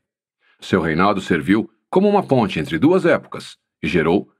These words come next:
um período de incomparável paz, prosperidade e cultura, a Era de Augusto. Encontrei Roma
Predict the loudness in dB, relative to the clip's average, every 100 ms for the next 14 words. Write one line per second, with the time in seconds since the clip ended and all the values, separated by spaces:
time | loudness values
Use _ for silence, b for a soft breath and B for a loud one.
0 | _ -2 2 2 4 2 2 0 0 0
1 | 2 2 2 2 0 0 0 0 -2 -4
2 | -4 0 0 2 0 0 -2 0 0 0
3 | -2 -2 -8 _ _ _ -2 2 2 0
4 | -2 -2 -4 -8 -14 -20 -20 _ _ _
5 | _ _ _ _ _ _ _ _ _ _
6 | _ _ _ _ _ -2 0 0 2 0
7 | 0 2 0 0 -2